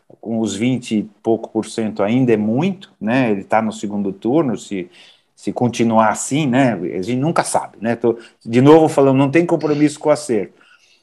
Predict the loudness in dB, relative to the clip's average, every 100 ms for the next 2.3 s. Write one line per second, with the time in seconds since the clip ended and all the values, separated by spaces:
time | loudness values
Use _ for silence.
0 | _ _ _ _ _ _ 4 8 8 6
1 | 0 _ 2 2 4 2 2 2 0 2
2 | 2 0